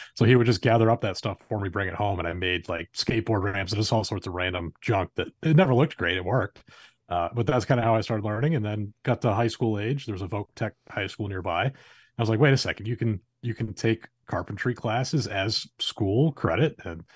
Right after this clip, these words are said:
was like, "I, I definitely have to do that." So did that for four years, and it was a, it's like a full vocational high school. So it's like every other week setup where you have full shop class for a week,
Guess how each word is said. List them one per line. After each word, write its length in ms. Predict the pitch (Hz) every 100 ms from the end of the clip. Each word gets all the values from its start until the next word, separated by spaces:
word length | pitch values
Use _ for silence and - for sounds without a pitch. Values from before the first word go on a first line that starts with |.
| - - -
was 80 | 110
like, 100 | 113
"I, 220 | 113 -
I 60 | 107
definitely 260 | 131 127 120
have 80 | 104
to 60 |
do 140 | 104 98
that." 320 | 110 90 92 _
So 420 | - 104 87 82 - _ _ _ _ _ -
did 200 | 131 113
that 200 | 123 131
for 80 | 113
four 220 | 127 127
years, 320 | 123 147 165
and 100 | 110
it 100 | 107
was 180 | 110 104
a, 260 | 107 104 -
it's 140 | 110
like 140 | 123 113
a 100 | 101 -
full 180 | 123 123
vocational 480 | 113 - 123 113 104
high 120 | 113
school. 200 | - 107
So 160 | -
it's 120 | 98 113
like 120 | 98
every 260 | 107 104
other 200 | 107 104
week 340 | 92 107 104 - -
setup 500 | - 104 95 87 -
where 360 | 101 92 90 - - - -
you 120 | 110
have 160 | 101 90
full 240 | - 131
shop 300 | 123 131 117
class 180 | 123 110
for 120 | -
a 60 | 95
week, 320 | 98 131 -